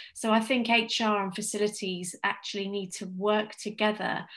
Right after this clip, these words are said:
to look at the art of the possible. Um,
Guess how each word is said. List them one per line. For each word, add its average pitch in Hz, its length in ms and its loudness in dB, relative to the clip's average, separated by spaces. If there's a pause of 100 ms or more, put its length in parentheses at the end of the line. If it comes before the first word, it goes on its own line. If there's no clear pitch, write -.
(440)
to 226 120 2
look 226 400 6
at 190 540 0
the 196 160 2
art 196 300 -2
of - 80 -14
the 190 60 -6
possible. - 800 -8 (520)
Um, 202 360 4